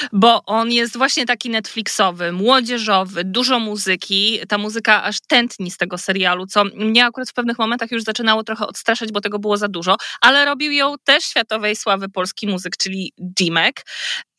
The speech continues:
Bardzo taki kolorowy, ym, pokoloryzowany również serial. Do tego mamy dużo żartów.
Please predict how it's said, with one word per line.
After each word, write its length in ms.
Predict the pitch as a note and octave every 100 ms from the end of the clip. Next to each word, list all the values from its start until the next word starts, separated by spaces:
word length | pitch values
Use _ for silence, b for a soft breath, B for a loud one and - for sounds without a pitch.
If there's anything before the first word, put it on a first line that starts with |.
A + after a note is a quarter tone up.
| _ _ _ _
Bardzo 440 | G3 B3+ D4 C#4+ D4
taki 260 | C#4+ B3+
kolorowy, 840 | - C4+ C4 C4 C#4+ C4+ B3 B3 A#3+ A#3 A#3 A3+ A3 - A3
ym, 500 | G#3+ G#3+ G#3+ G#3+ G#3+ G3 G3
pokoloryzowany 1160 | F4 - C#4 A#3+ A#3+ A#3+ A3+ A3 A3 G#3+ G3 F#3
również 380 | F#3+ G3+ F#3+
serial. 680 | - G3+ F#3 F#3 F#3 A3+ D#4+ F#4+
Do 100 | B3+
tego 240 | E4 C#4+
mamy 760 | C4+ C4 B3 A#3+ A#3 A#3 A3+ A3
dużo 640 | G#3 D4 D4 B3 A#3+ A#3 G3
żartów. 1000 | - G#3+ A3 G3 G3 G3+ B3 G4 - -